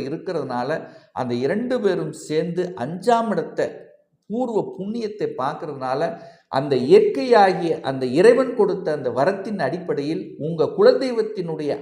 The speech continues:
ஆசீர்வாதத்தினுடைய அடிப்படையில் வண்டி, வாகனம், இந்த நிலம், இதெல்லாம் சேர்க்கக்கூடிய அமைப்பு நல்லபடியாக இருக்கிறது. வாங்கணுமா?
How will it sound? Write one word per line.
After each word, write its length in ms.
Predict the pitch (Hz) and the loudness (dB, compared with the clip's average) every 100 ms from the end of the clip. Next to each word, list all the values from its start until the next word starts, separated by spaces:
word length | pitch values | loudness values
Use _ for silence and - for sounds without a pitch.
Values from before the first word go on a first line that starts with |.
| 139 | 0
ஆசீர்வாதத்தினுடைய 1120 | 156 220 226 247 214 180 160 156 151 139 127 123 | 2 0 -2 -6 -4 -4 -4 -8 -10 -8 -6 -4
அடிப்படையில் 600 | 117 165 - 143 160 - - - _ - | -4 -6 -6 -4 -2 -4 -8 -18 _ -6
வண்டி, 460 | 127 156 202 208 208 | -2 0 -2 -4 -4
வாகனம், 640 | 147 139 165 165 160 170 170 - - _ - | 2 2 2 -4 -6 -6 -8 -16 -20 _ -10
இந்த 180 | 113 120 | -6 -4
நிலம், 420 | 143 180 190 190 190 - _ - | 0 4 4 2 -8 -16 _ -8
இதெல்லாம் 460 | 127 139 170 165 - | -4 -2 -2 -4 2
சேர்க்கக்கூடிய 1000 | 220 254 - 254 - 175 156 139 131 - - | 6 6 4 -8 -8 -10 -8 -6 -6 -8 -6
அமைப்பு 460 | 131 190 208 208 240 - - - 107 | -4 -2 -4 -6 -10 -10 -18 -12 -6
நல்லபடியாக 760 | 139 208 247 175 151 139 131 117 | -4 -2 -4 -4 -4 -2 -4 -8
இருக்கிறது. 720 | 113 123 - - 104 104 117 110 - _ _ _ _ | -10 -10 -10 -10 -8 -6 -6 -8 -10 _ _ _ _
வாங்கணுமா? 520 | 147 180 214 202 175 | 2 2 2 -2 0